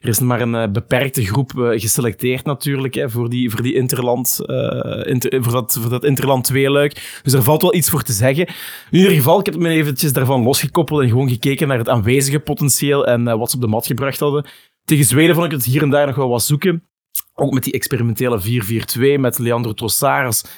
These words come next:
als, eh, als valse negen eigenlijk niet zijn, zijn, zijn echte, zijn echte plaats. Maar dat was wel een, eh, natuurlijk een afgetekende nul drie overwinning. En dan natuurlijk krijg je die, dat referentie half uur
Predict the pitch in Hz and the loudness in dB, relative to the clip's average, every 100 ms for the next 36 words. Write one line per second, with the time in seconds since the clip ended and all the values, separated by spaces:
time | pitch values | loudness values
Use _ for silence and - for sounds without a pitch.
0 | - _ _ - 117 - 131 123 - - | -20 _ _ 2 2 2 0 0 0 2
1 | 131 131 135 113 127 151 139 143 156 147 | 2 2 2 2 4 4 4 2 2 0
2 | 131 135 - - 127 120 120 113 113 113 | 0 2 2 0 2 2 0 -2 -2 -2
3 | 110 113 113 123 - 135 117 113 113 - | -2 -2 -2 -4 -2 0 2 2 0 -4
4 | 120 120 - 131 143 - - - - - | -4 -4 0 2 2 0 -6 -12 -6 2
5 | 143 156 160 143 156 147 143 135 131 127 | 2 4 4 4 2 2 2 2 2 2
6 | 165 139 131 135 - 151 123 120 110 127 | 0 0 0 -2 -2 -4 -2 0 2 2
7 | 131 135 147 113 101 117 139 - 139 143 | 2 0 0 0 0 0 0 0 0 4
8 | 139 135 131 147 151 156 123 - 151 147 | 4 2 2 2 4 4 0 0 0 0
9 | 151 135 143 - 127 113 127 127 113 131 | 0 2 0 0 -2 -2 -2 -2 0 2
10 | - 117 127 104 113 127 | 2 2 2 2 0 -2